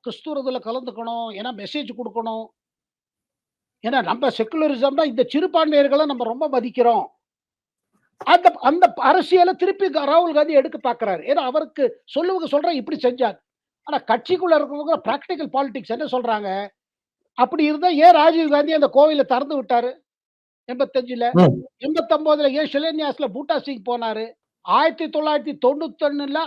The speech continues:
Speaker 1: அயோத்தியாவில இருந்தா த-, தேர்தல் பிரச்சாரம் தொடங்கினாரு, பார்லிமெண்ட் தேர்தல். அப்ப ராஜீவ்
Speaker 2: ம்.
Speaker 1: காந்தி ராமராஜ்யம் கொண்டு வரேன்னு ஒரு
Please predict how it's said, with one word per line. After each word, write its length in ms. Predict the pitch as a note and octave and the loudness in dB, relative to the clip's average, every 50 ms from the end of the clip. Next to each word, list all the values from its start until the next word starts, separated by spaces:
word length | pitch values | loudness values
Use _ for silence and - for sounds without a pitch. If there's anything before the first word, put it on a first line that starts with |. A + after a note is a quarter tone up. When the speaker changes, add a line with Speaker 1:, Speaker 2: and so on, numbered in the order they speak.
| A#3 | -6
Speaker 1:
அயோத்தியாவில 640 | A3+ A3 B3+ D4 D#4 D#4 C4+ B3+ D4 C#4+ C#4 C#4 C#4 | -6 -4 -2 -2 -2 -2 0 0 2 2 2 2 0
இருந்தா 240 | C#4 C4+ C4+ C#4 D#4+ | -2 -4 -4 -6 -8
த-, 200 | D#4 D4+ C4+ - | -6 -6 -8 -6
தேர்தல் 400 | _ A3+ B3 D4+ D#4+ D#4 D4+ - | _ 0 0 0 0 -2 -6 -6
பிரச்சாரம் 500 | - - A#3+ A3+ _ F#4+ F#4 F4+ E4+ D4 | -6 -10 -10 -6 _ 0 2 2 2 0
தொடங்கினாரு, 440 | A#3+ C4+ C4+ C#4 C4 C4 B3+ A#3+ A#3 A3+ A#3 | 0 0 0 0 -4 -6 -6 -6 -6 -4 -4
பார்லிமெண்ட் 460 | A#3+ B3+ C4 C4 B3 A#3+ G#3 - - | -4 -4 -4 -6 -10 -10 -12 -14 -10
தேர்தல். 380 | _ B3 A3+ G3+ - F#3+ D#3+ - _ _ _ _ _ _ | _ -8 -8 -6 -8 -12 -14 -16 _ _ _ _ _ _
அப்ப 280 | _ - A3 A3+ - C#4 | _ -2 -2 0 2 0
ராஜீவ் 500 | B3 A3+ A#3 C#4 E4 D#4 E4 E4 D#4+ D#4 | 2 4 4 2 2 0 -2 -2 0 2
Speaker 2:
ம். 20 | |
Speaker 1:
காந்தி 360 | D#4+ C#4+ C#4 C#4 C#4 C4 F4 E4+ | 4 4 4 2 0 -4 -6 -4
ராமராஜ்யம் 760 | C4+ G#3+ A#3+ D4 E4+ F4 E4+ E4 D#4+ D#4+ D4 B3 D#4 D4 G#3+ | -4 -2 0 0 2 2 2 2 2 0 -2 -4 -8 -8 -4
கொண்டு 360 | - A#3+ C#4+ D#4 F#4 F4+ E4+ | -4 -4 -2 -2 0 0 2
வரேன்னு 260 | E4 D#4+ E4 E4+ E4+ | 2 2 2 2 0
ஒரு 140 | E4+ D#4+ D4 | -2 -4 -4